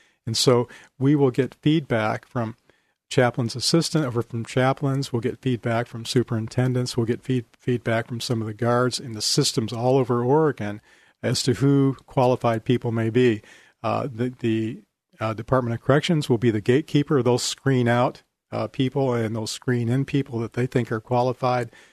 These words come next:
Corbin will get involved in interviewing, uh, those candidates. And so our first class will consist of twenty-five men.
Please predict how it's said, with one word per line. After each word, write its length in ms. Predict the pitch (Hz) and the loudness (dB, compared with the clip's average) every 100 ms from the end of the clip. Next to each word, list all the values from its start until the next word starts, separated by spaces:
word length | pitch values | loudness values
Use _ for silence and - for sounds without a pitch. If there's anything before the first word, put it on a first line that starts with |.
| _ - | _ 2
Corbin 320 | 143 131 123 | 4 4 2
will 140 | 113 110 | 2 4
get 180 | 127 | 4
involved 520 | 113 110 117 117 117 110 | 4 2 4 4 2 -2
in 120 | 120 | -4
interviewing, 640 | 127 135 113 131 123 123 - _ _ - | 0 0 0 0 -2 -2 -8 _ _ -8
uh, 180 | 120 113 | -4 -2
those 240 | 110 117 | -2 -4
candidates. 600 | - 131 127 123 120 110 | -2 0 0 0 -2 -2
And 180 | - 113 | -8 -6
so 140 | - 123 | 2 2
our 120 | 117 | 2
first 320 | - 139 - | 2 0 0
class 440 | - 127 127 127 | 0 2 2 0
will 100 | 113 | -4
consist 440 | 110 113 - 127 - | -4 -4 0 -2 -2
of 80 | - | -6
twenty-five 600 | - 120 110 123 113 104 | -2 0 0 -2 -2 -4
men. 300 | 110 107 | -8 -8